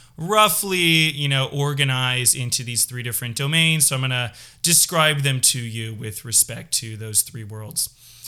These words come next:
All right, so the first world, the physical world, we talked about the Schrodinger's equation and how it evolves a superposition of all these different possible physical realities that you could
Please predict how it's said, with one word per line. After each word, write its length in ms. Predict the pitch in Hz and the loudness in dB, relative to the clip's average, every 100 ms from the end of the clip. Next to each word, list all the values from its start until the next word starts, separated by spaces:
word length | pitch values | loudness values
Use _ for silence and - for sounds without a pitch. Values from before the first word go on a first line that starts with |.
| - - | -18 -2
All 80 | 147 | 2
right, 120 | 147 | 4
so 120 | - | 4
the 80 | 151 | 2
first 340 | 160 180 175 160 | 0 2 2 2
world, 440 | 160 156 139 - | 2 2 0 -4
the 60 | 127 | -6
physical 460 | 143 127 135 135 | -2 0 -2 -4
world, 360 | 123 127 127 120 - - - 131 | -6 -4 -6 -8 -12 -20 -14 -4
we 160 | 139 | 0
talked 360 | 139 143 147 151 | 2 2 2 0
about 540 | 139 127 127 127 127 | -2 0 0 -2 -4
the 200 | 120 120 | -8 -4
Schrodinger's 580 | - 185 196 190 175 160 | -2 0 0 -2 0 0
equation 520 | 143 147 139 135 139 | 0 -2 0 0 -2
and 140 | 127 110 | -2 -4
how 380 | 120 123 123 | -4 -4 -4
it 100 | 120 | -6
evolves 640 | 117 107 120 120 123 123 - | -6 -6 -4 -2 -2 0 0
a 100 | 127 | 0
superposition 1160 | 117 - 233 247 240 175 143 139 131 135 127 113 - - - - | 2 2 2 -2 -6 0 2 2 2 0 -4 -6 -14 -20 -20 -8
of 180 | 139 135 | -2 -2
all 360 | 147 139 143 147 | 0 2 2 2
these 240 | 143 135 | 0 -2
different 400 | 131 120 135 120 | -2 -4 -6 -8
possible 640 | - 120 120 - 120 120 113 | -8 -6 0 0 0 -6 -4
physical 560 | - 117 117 - 120 | -4 -4 -4 -6 -10
realities 760 | 113 123 156 190 180 131 123 - | -6 0 2 2 0 -2 0 0
that 180 | 123 110 | -2 -6
you 340 | 117 127 131 | -8 -6 -6
could 580 | - - 120 117 117 | -8 -10 -8 -6 -8